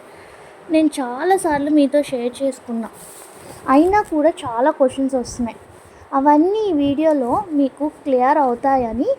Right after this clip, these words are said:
అనుకుంటున్నాను ఫ్రెండ్స్. ఇప్పుడైతే నేను స్టోన్స్ గురించి ఎక్స్‌ప్లెయిన్ చేస్తున్నాను. చూశారు కదా, without లైటింగ్లో నేను ఈ స్టోన్స్ చూపిస్తున్నాను. ఇవి ఎలా మెరుస్తున్నాయో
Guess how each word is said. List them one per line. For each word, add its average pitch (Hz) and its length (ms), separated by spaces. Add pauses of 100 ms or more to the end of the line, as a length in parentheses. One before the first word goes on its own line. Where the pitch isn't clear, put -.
(140)
అనుకుంటున్నాను 233 720
ఫ్రెండ్స్. 214 300 (1000)
ఇప్పుడైతే 262 420 (100)
నేను 349 200
స్టోన్స్ 277 420
గురించి 240 400
ఎక్స్‌ప్లెయిన్ 240 440
చేస్తున్నాను. 220 460 (140)
చూశారు 349 480
కదా, 240 200 (200)
without 403 460 (140)
లైటింగ్లో 285 500 (100)
నేను 247 160
ఈ 269 80
స్టోన్స్ 254 440 (140)
చూపిస్తున్నాను. 233 800 (600)
ఇవి 285 300 (680)
ఎలా 254 260
మెరుస్తున్నాయో 254 720